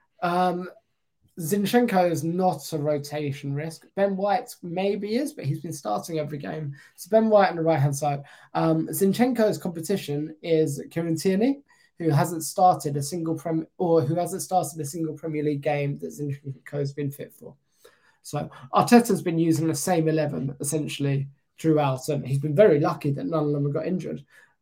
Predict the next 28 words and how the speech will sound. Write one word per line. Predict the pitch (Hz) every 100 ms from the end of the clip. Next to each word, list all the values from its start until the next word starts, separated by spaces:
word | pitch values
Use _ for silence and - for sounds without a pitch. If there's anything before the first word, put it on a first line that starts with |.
| -
Like, | 147 156 - _ _ _
it's | 180 160 170
one | 180
of | 170
those | 160 143
seasons | 190 190 147 143
when | 139 147
no | 160 156
one | 147 143
seems | 151 151 143
to | 143
get | -
injured | 190 180 -
at |
Arsenal, | - 80 139 143 139 -
apart | 160 -
from | 143 139 -
Gabriel | 160 139 151 147
Jesus, | 147 147 156 151 -
but | - -
they | 165
had | 139 151 147 _
great | 156 156
cover | 156 165 147 135
for | 139 156 151
him | 147
and | 151
then | 151